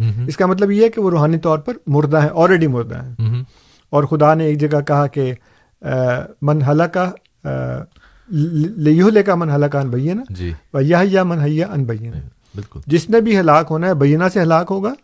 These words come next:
Speaker 2: جس نے بھی زندہ ہونا ہے وہ بینہ سے زندہ ہوگا۔ تو رسول بینہ ہے، جو خدا نے سورہ بینہ میں بھی کہا نا
Speaker 1: ہم۔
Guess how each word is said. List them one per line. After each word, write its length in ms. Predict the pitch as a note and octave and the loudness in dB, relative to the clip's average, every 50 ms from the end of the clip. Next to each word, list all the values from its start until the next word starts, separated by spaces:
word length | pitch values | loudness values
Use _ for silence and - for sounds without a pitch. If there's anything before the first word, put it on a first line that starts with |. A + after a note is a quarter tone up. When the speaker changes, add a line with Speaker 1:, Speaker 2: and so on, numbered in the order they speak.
| _ _ _ _ _ _ _ _ - | _ _ _ _ _ _ _ _ -10
Speaker 2:
جس 240 | - D#3+ D#3+ - - | -6 -6 -4 0 0
نے 80 | G#3 G3+ | 2 2
بھی 120 | G3 G3 | 2 2
زندہ 260 | E3 D#3+ D#3 D#3 E3+ | 0 0 0 2 2
ہونا 240 | F3+ E3+ D#3 D#3 E3 | 2 2 2 0 0
ہے 60 | F3 | -2
وہ 160 | F3+ G3 A#3 | -2 0 0
بینہ 380 | A3+ C#3+ D3+ D3+ D#3 E3 D#3+ D#3 D3 C#3+ | 2 2 2 4 4 2 2 2 0 0
سے 100 | D3+ B2+ | -2 -2
زندہ 240 | A2 A#2 A2+ A#2 | -2 -4 -6 -8
ہوگا۔ 280 | A#2 A#2 C3+ - - C3 C#3 _ _ _ _ _ _ - | -8 -10 -10 -12 -14 -18 -20 _ _ _ _ _ _ 0
تو 220 | E3 D#3+ F3 - - - D3+ D#3 | 0 2 2 0 0 0 0 0
رسول 360 | D3+ - F#3 G3 A3 A#3 F#3+ | 0 2 2 2 2 2 2
بینہ 420 | C#3+ D3 D#3 D#3 E3 F#3+ F#3 F#3 | 2 2 2 4 2 2 2 2
ہے، 340 | E3 D#3 C3+ A#2 A2 A2+ A2 - _ _ _ _ _ _ _ _ _ _ _ _ _ _ _ _ _ _ _ _ _ _ _ _ _ - C#3 | 2 0 0 0 -2 -6 -8 -14 _ _ _ _ _ _ _ _ _ _ _ _ _ _ _ _ _ _ _ _ _ _ _ _ _ -8 -4
جو 100 | C3+ C3+ | -4 -2
خدا 240 | C#3 C3+ C#3 C#3 | 0 0 0 0
نے 60 | C#3+ D3 | 0 0
سورہ 220 | C3+ D3+ D3 C#3+ | 0 0 0 2
بینہ 260 | C3+ C3+ C#3 C#3+ D3+ | 2 2 2 2 0
میں 120 | D3+ D3 D3 | 0 0 -2
بھی 140 | D3+ D3 | -2 -4
کہا 220 | C#3 - C#3 D3 D3 | -4 -2 -2 -2 -2
نا 100 | C#3 D#3+ | -2 -2
Speaker 1:
ہم۔ 380 | G#2 G2 F#2 F2 E2+ E2 D#2+ | -4 -4 -6 -6 -8 -8 -10